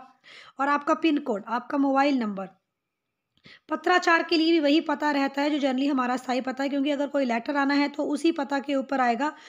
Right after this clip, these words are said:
तो आपका जो स्थायी पता है, पत्राचार, अगर आप कहीं क्वार्टर लेकर अलग रहते हैं तो आप फिर पत्राचार के लिए वो पता बदल सकते हैं जहाँ पर आप लोग रहते हैं। तो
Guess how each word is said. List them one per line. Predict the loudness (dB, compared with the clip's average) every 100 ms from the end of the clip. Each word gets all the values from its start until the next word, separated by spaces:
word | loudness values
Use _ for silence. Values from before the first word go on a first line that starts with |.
| -20 -12
तो | -2
आपका | 2 2 2 0
जो | 0
स्थायी | 2 2 2
पता | -2 -2
है, | -2
पत्राचार, | -2 -4 -2 0 2 2
अगर | 2 0 0
आप | 2
कहीं | 0 0
क्वार्टर | 2 0 0
लेकर | 0 0 -2
अलग | -2 0 2 2
रहते | 0 0 0
हैं | -2 -4 -14 -14
तो | -2
आप | 2 2 2
फिर | 0
पत्राचार | -2 0 0 2 2 0
के | -2
लिए | 0
वो | 0
पता | 0 0 0
बदल | 0 -2 -2
सकते | -4 -4 -4
हैं | -2
जहाँ | -2 -2 -2
पर | -2 0
आप | 0 0
लोग | 0 0
रहते | 0 -4 -4 -4
हैं। | -4
तो | -4 -6